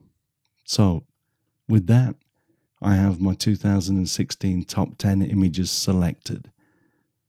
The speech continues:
I can now rename my Final Pass album to two thousand and sixteen Top Ten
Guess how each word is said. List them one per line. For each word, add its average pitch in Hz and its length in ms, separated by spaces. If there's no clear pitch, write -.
I 113 100
can 110 260
now 123 220
rename 113 540
my 113 160
Final 110 460
Pass 98 380
album 95 420
to - 140
two - 240
thousand 107 440
and 104 140
sixteen 95 580
Top - 320
Ten 85 360